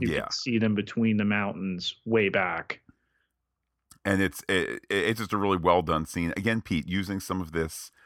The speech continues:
Speaker 2: um, this set dressing, which I believe is called The Nature. Um, but they both hide, you know, d-, quick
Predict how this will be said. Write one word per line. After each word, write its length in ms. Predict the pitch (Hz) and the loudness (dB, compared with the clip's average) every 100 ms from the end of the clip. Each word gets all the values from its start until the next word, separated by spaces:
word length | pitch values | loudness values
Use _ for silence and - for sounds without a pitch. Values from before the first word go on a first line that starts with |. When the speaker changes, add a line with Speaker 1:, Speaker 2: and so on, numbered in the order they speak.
| - _ | -20 _
Speaker 2:
um, 360 | - 80 78 73 | 0 4 4 0
this 140 | - 80 | -4 -4
set 300 | - 90 - | 4 4 4
dressing, 460 | 87 80 87 87 | 4 2 2 -4
which 140 | 80 78 | -4 -4
I 40 | |
believe 260 | 71 80 71 | -4 -4 -6
is 120 | 73 | -8
called 380 | - 78 71 67 | -4 -2 -2 -6
The 220 | 76 73 | -6 -4
Nature. 560 | 69 65 82 - 135 165 _ - - - | -2 -2 -4 -2 -2 -2 _ -20 -20 -8
Um, 520 | - 85 80 78 76 - - | 0 2 4 2 -2 -8 -16
but 320 | - 87 87 | -10 0 2
they 120 | 110 120 | 4 6
both 280 | 120 110 | 6 4
hide, 500 | - 90 87 85 85 | 4 6 6 6 2
you 80 | 80 | -2
know, 60 | 78 | -6
d-, 240 | - 64 80 | -6 -10 -6
quick 240 | - 127 | -2 -2